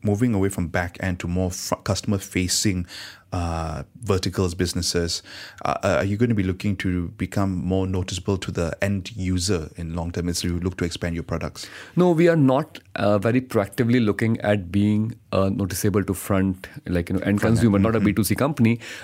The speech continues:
Speaker 2: Uh, but there are a few products which, because it kind of fits very well with our B two B portfolio, kind of becomes the consumer focus. Like, for
Speaker 1: Mm.
Speaker 2: example, in our payments, we provide a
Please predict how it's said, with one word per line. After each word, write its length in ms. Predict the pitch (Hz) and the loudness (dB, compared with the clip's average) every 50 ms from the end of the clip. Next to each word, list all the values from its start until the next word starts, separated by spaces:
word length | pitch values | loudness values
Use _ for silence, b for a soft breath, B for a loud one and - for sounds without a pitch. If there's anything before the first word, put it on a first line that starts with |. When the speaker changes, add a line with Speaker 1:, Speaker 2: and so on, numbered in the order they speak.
| B B | B B
Speaker 2:
Uh, 120 | 117 117 117 | 2 2 2
but 220 | 101 151 156 - - | 2 0 0 0 -2
there 240 | - 107 143 170 - - - | 0 2 2 2 2 2 0
are 120 | 123 151 | 2 2
a 40 | 170 | 2
few 260 | 165 - - 180 202 | 0 2 2 2 2
products 500 | 196 - 160 135 127 123 123 - - - | 4 2 2 2 4 2 0 -2 -6 -2
which, 360 | 104 113 123 120 - - 98 | 0 0 0 0 -2 -8 -2
because 520 | - 113 113 - 135 131 135 143 139 - - - | -2 -2 0 2 2 2 2 2 0 -4 -2 0
it 220 | 120 120 117 - | 0 0 0 0
kind 180 | - 127 110 110 | -2 -2 0 0
of 80 | 113 - | 0 0
fits 240 | - 117 113 - | 0 -2 -2 0
very 260 | - 92 104 110 131 131 | 0 2 4 4 4 4
well 300 | 110 98 107 104 113 104 - - | 4 2 2 2 0 -2 -2 0
with 220 | 104 101 - - | -2 -2 -2 0
our 220 | - 98 98 104 104 | 2 2 4 4 2
B 220 | 87 85 110 101 | 2 2 0 2
two 140 | - 117 107 | 4 2 2
B 180 | 85 113 131 131 | 4 4 2 2
portfolio, 720 | - 107 104 98 - - 110 107 104 107 107 104 104 85 - - - | 4 2 0 0 2 2 4 4 6 6 4 4 2 2 -2 -6 -4
kind 180 | - 98 95 101 | -2 0 2 2
of 160 | 98 - - | 0 0 -2
becomes 380 | 107 95 - 104 104 98 - - | -2 0 0 0 0 -2 -4 -2
the 120 | - 98 | -2 0
consumer 400 | - 107 95 92 82 90 95 92 | 0 2 0 0 2 2 0 0
focus. 400 | - - 170 - - 98 - - | 2 0 0 2 2 0 0 0
Like, 160 | 87 92 92 | -2 -2 0
for 60 | 92 | 2
Speaker 1:
Mm. 40 | 98 | 2
Speaker 2:
example, 440 | 107 95 113 110 107 - 123 120 113 B B B B B B B B - | 2 2 2 0 2 2 2 2 2 B B B B B B B B 2
in 80 | 127 135 | 2 2
our 100 | 135 135 | 2 2
payments, 480 | - 170 185 180 143 131 143 139 - | 2 2 4 4 4 4 4 2 2
we 140 | - 120 120 | 4 4 2
provide 560 | 123 - 117 110 110 117 117 123 127 117 - - _ - - | 4 2 0 2 2 2 2 0 0 -2 -6 -14 _ 2 4
a 220 | 107 107 107 | 4 4 4